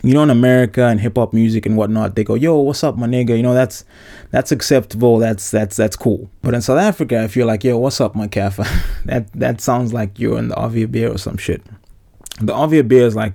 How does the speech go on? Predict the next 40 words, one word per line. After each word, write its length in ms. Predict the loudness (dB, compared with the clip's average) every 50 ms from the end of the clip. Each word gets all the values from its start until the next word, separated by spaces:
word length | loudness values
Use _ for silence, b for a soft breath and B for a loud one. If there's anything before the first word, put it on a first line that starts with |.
| -8 -6
the 200 | -4 -4 -4 -4
South 200 | -4 -4 -4 -4
African 280 | -4 -4 -4 -4 -4 -4
equivalent 480 | -2 -2 -2 -2 0 0 -2 -2 -2
of, 120 | -4 -4 -4
like, 260 | -4 -6 -6 -8 -10
a 160 | -12 -12 -14 B B B B B B B B B
right-wing 800 | -4 -2 0 0 0 0 -2 0 2 2 4 4 2 2 0 0
K 240 | -2 0 0 0 2
K 180 | 2 0 0 2
K 280 | 2 2 2 2 2
Nazi 380 | -2 -4 -4 -4 -4 -4 -4 -6
type 280 | -4 -4 -6 -6 -6
setup. 400 | -6 -6 -6 -4 -6 -8 -10 -14 -18
Fun 300 | -8 -4 -2 0 0 0
fact, 340 | 0 -2 -2 -2 -2 -6 -6
there's 100 | -2 0
only 160 | 0 0 0
two 200 | -2 -4 -6 -4
places 340 | 0 0 0 0 -2 -4 -4
in 80 | -4
the 60 | -2
world 260 | -2 0 0 0 0 -2
that 140 | -4 -6
came 240 | -4 -2 0 0 0
up 180 | 0 0 0 -2
with, 160 | -2 -2 -2 -6 -10 -12 -8
at 160 | -6 -4 -4 -4
the 80 | -6
time, 480 | -6 -6 -4 -2 -2 -2 -2 -2 -4 -2
widely 400 | 0 2 2 2 2 0 0 -2
acceptable 440 | -2 -2 -2 -4 -2 -2 -2 0 0
names 280 | 2 2 0 0 -2
for 80 | -2 -2
black 320 | 0 0 0 -2 -2 -6
people. 360 | -8 -8 -8 -8 -10 -14 -14 -16 B B B B B B
That's 200 | -6 -6 -2 -2
America 580 | 0 2 2 4 2 2 0 0 -2 -2 -2
with 180 | -2 -4 -4 -2
niggers 500 | 0 0 0 0 -2 -4 -6 -8 -8 -10